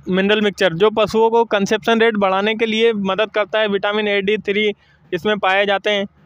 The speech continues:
कॉपर भी पाया जाता है, सेलेनियम भी पाया जाता है। आप लोगों के पास टाइम कम है तो हम इसको जल्दी जल्दी ख़त्म कर देते हैं। क्योंकि आपको अन्य वीडियो भी देखने रहते होंगे, इसलिए हम हिमालय की बात करते हैं। इसका आता है एक Liv फिफ्टी टू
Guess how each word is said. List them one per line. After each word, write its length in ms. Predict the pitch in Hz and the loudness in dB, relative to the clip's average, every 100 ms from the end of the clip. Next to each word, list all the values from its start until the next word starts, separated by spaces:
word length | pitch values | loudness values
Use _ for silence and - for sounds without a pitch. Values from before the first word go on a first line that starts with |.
| _ | _
कॉपर 280 | 185 185 208 | -4 -2 -2
भी 60 | 214 | 0
पाया 220 | 208 196 | 0 2
जाता 220 | 202 196 | 2 2
है, 80 | 208 | 0
सेलेनियम 460 | - 185 196 202 208 | 0 0 0 0 -2
भी 60 | 208 | 0
पाया 220 | 190 196 | 0 0
जाता 240 | 190 185 | 0 0
है। 100 | 196 190 - | -2 -4 -2
आप 220 | 165 190 | 0 4
लोगों 220 | 208 214 | 4 2
के 60 | 214 | 0
पास 180 | 214 220 - | -2 -2 0
टाइम 240 | 190 214 | 0 0
कम 200 | 208 208 | 0 0
है 60 | 220 | 2
तो 140 | 226 | 2
हम 280 | 220 220 202 _ - | 2 0 -4 _ -8
इसको 240 | 175 220 | -2 0
जल्दी 260 | 190 190 196 | 2 2 2
जल्दी 180 | 208 214 | 2 0
ख़त्म 280 | 196 202 202 | -2 -2 0
कर 140 | 196 | 0
देते 220 | 180 196 214 | 0 0 -2
हैं। 140 | 220 - - _ _ | -2 -10 -20 _ _
क्योंकि 180 | 202 208 | -2 0
आपको 240 | 214 208 220 | -2 -2 -2
अन्य 200 | 208 214 | 0 0
वीडियो 280 | 220 220 226 | 0 0 0
भी 80 | |
देखने 300 | 220 214 220 220 | 0 -2 -2 -2
रहते 200 | 208 220 | -2 -2
होंगे, 240 | 214 214 | 0 -2
इसलिए 480 | 196 - 208 220 226 | -4 -2 2 4 4
हम 220 | 214 208 208 | 4 2 2
हिमालय 360 | 196 202 220 | 2 2 2
की 60 | 233 | 2
बात 180 | 208 208 | 2 0
करते 280 | - 208 233 | 0 -2 2
हैं। 80 | 233 | 2
इसका 220 | 214 226 | 2 2
आता 160 | 214 226 | 4 2
है 60 | |
एक 60 | 226 | 2
Liv 220 | 208 214 | 0 0
फिफ्टी 260 | 220 202 226 | 0 0 0
टू 220 | 208 180 | 2 0